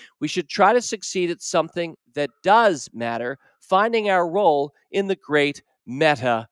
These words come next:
drama." And that quote, again, from D L Moody, love it. Here it is once again.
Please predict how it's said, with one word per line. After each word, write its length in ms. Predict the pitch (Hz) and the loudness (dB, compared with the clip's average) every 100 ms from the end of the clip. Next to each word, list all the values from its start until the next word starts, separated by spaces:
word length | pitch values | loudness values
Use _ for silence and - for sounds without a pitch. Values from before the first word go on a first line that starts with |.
| _ | _
drama." 500 | - 123 117 107 95 _ _ _ _ _ _ _ | -4 0 0 -2 -10 _ _ _ _ _ _ _
And 140 | 175 190 | 0 2
that 220 | 202 - | 2 2
quote, 360 | 233 262 196 - | 4 6 4 -4
again, 440 | 165 147 180 208 233 | -6 0 2 2 0
from 260 | 170 143 | -8 -8
D 360 | - 170 165 - | -6 -4 -4 -2
L 260 | 147 147 139 | 2 2 0
Moody, 520 | 139 170 180 175 170 | -2 -2 0 0 -4
love 320 | 127 160 175 175 | -2 2 4 2
it. 160 | - | -2
Here 200 | 135 156 | -6 -4
it 80 | 147 | -2
is 180 | 147 135 | -4 -4
once 260 | 147 147 | -6 -4
again. 480 | 147 143 147 143 139 | -10 -4 -2 -2 -4